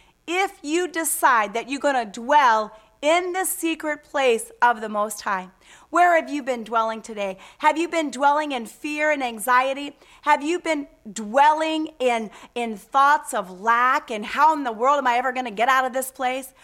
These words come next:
Or have you been dwelling in the secret place? God wants you to dwell in the secret place of the Most High and rest in the shadow of the Almighty.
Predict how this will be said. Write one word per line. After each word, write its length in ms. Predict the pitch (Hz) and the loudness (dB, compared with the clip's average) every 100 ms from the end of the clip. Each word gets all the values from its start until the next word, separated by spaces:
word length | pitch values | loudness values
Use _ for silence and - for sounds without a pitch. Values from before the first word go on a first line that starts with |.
| - - | -16 0
Or 140 | 247 | 0
have 260 | 240 233 226 | 2 -2 -2
you 140 | 339 | -4
been 240 | 302 302 247 | -2 -4 -4
dwelling 600 | 240 277 269 254 220 - - | 2 4 4 0 -6 -10 -6
in 180 | 247 | -6
the 80 | 220 | -6
secret 460 | 208 254 214 214 - | -10 -12 -12 -14 -12
place? 300 | 202 190 - _ _ _ - | -12 -12 -16 _ _ _ -6
God 380 | 202 294 330 320 | 2 4 4 2
wants 260 | 330 320 - | -2 -2 -4
you 140 | 320 | -4
to 180 | 311 254 | -4 -8
dwell 640 | 202 233 285 269 233 202 - _ | -10 0 4 6 4 0 -8 _
in 240 | 311 359 339 | -4 -2 -2
the 100 | 330 | -4
secret 360 | - 285 269 | -8 -8 -10
place 340 | 254 254 247 233 | -8 -6 -6 -8
of 100 | 214 | -12
the 80 | 220 | -8
Most 240 | 214 220 | -8 -8
High 240 | 214 202 196 _ _ 247 | -4 -6 -6 _ _ -4
and 320 | 226 214 226 | -4 -4 0
rest 520 | 294 247 208 - - - | 4 4 2 -4 -14 -10
in 160 | 214 | -10
the 100 | 196 | -10
shadow 760 | 185 - - 262 285 294 302 294 _ _ | -10 -6 0 2 2 0 -2 -4 _ _
of 360 | 240 277 285 262 | 4 6 4 -2
the 160 | 302 277 | -2 2
Almighty. 720 | 277 269 226 214 - 190 | 2 0 -4 -6 -14 -16